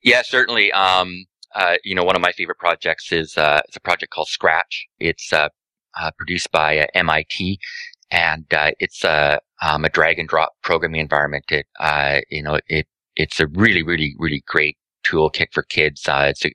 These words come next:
there's a whole online community around it. Very, very low,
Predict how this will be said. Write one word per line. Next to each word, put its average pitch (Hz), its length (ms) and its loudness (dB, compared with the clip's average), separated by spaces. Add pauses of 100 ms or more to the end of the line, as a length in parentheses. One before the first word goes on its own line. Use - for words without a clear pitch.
there's 76 180 -2
a 76 40 -4
whole 78 260 2
online 76 400 0
community 73 320 0
around 71 300 0
it. 71 140 2 (600)
Very, 82 380 0
very 80 220 2
low, 73 360 -2